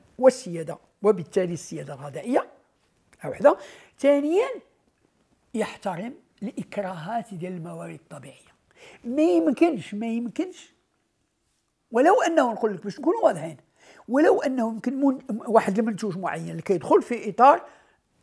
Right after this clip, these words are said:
الأمن الغذائي، ولكن ما يمكنلكش ديروه في واحد المنطقة اللي ما يمكنش من ناحية الموارد، الموارد الطبيعية ما كتلائمش مع هذا المنتوج هذا.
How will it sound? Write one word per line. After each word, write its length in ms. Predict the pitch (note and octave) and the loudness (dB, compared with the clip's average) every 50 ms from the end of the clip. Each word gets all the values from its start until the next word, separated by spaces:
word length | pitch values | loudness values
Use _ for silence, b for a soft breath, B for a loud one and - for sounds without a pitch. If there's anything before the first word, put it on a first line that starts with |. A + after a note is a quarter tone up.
| _ _ _ _ _ _ _ _ _ _ _ _ - | _ _ _ _ _ _ _ _ _ _ _ _ -14
الأمن 540 | - - - C#4 D#4+ - - - C4 B3 | -12 -10 -10 -10 -10 -8 -4 -2 -2 0
الغذائي، 500 | B3 G#3 F3 D#3+ E3+ D#3 D3 - - _ _ _ _ _ _ _ _ _ _ _ _ | 0 0 -2 -2 -2 -4 -6 -10 -14 _ _ _ _ _ _ _ _ _ _ _ _
ولكن 440 | - G#3+ A3 A3 G#3 - C#4+ D#4+ - - - _ _ _ _ _ _ | -4 -2 -2 -2 -2 -4 -6 -6 -6 -10 -16 _ _ _ _ _ _
ما 80 | C#4 C4 | -6 -6
يمكنلكش 480 | C4+ B3 - E4 E4 C4+ - - - E3 | -6 -4 -2 -4 -4 -4 -6 -8 -10 -8
ديروه 300 | D3+ E3+ A#3 A#3+ B3 A3+ | -6 -4 -4 -4 -4 -2
في 100 | - G3 | -2 -4
واحد 220 | - - F#3 F#3 | -4 -4 -6 -10
المنطقة 460 | G#3+ G#3 G#3 F3+ - A#3 - - D4 | -10 -10 -10 -6 -6 -6 0 2 4
اللي 220 | C#4+ C4 C4 D4 D4+ | 4 4 2 2 4
ما 120 | D#4 D#4 | 6 6
يمكنش 720 | E4+ F4 F4 F4+ C4+ - A4+ B4 G#4 C#4+ - - - - _ _ _ _ - | 6 6 4 6 8 8 8 8 6 2 -6 -10 -16 -20 _ _ _ _ -10
من 140 | A#3 A3+ C4+ | -8 -4 -2
ناحية 300 | B3 - - B3 A#3+ A3 | -2 0 0 -2 -2 -4
الموارد، 600 | F#3+ G3+ G#3 A3 A3+ A3+ C4 D#4 D#4+ D#4+ D4+ C#4+ | -2 2 4 4 4 6 4 4 4 2 0 -4
الموارد 420 | A#3 G3+ A3+ A#3 A#3+ B3 D#4 E4+ | -2 0 0 0 0 -2 -4 -6
الطبيعية 280 | - - G3+ C#4 D#4+ B B B B B | -6 -6 -6 -4 -6 B B B B B
ما 120 | A#3+ A3+ B3 | -2 -2 0
كتلائمش 640 | - C4 B3 B3+ - C4 C#4 C4+ - A3+ - - | 2 0 0 0 0 0 0 0 0 -4 -10 -12
مع 220 | F#3+ E3+ F3+ F#3 E3+ | -12 -12 -10 -10 -12
هذا 260 | D#3+ E3 - - G#3+ A3 A#3+ - G3+ _ _ _ _ _ _ _ - | -12 -14 -18 -20 -20 -20 -20 -20 -20 _ _ _ _ _ _ _ -20
المنتوج 540 | A#3+ A#3 G3+ G3 D#3+ D3+ C#3 - - D3 C3+ | -20 -18 -16 -16 -16 -18 -18 -20 -20 -20 -20
هذا. 180 | D3 D3+ _ | -20 -20 _